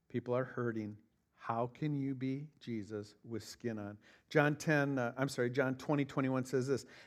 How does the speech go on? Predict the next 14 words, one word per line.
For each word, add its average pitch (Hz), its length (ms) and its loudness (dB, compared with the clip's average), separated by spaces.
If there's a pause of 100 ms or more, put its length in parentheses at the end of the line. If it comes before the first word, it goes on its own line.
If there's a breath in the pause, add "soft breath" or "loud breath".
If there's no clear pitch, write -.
"As 120 180 4
the 123 100 2
Father 131 540 2
has 170 200 -2
sent 170 360 -2
me, 139 560 0 (920)
I 123 160 6
also 123 320 2
send 120 340 -2
you." 107 260 -4 (920)
The 131 80 2
mission 143 320 6
field 160 340 6
is 117 140 4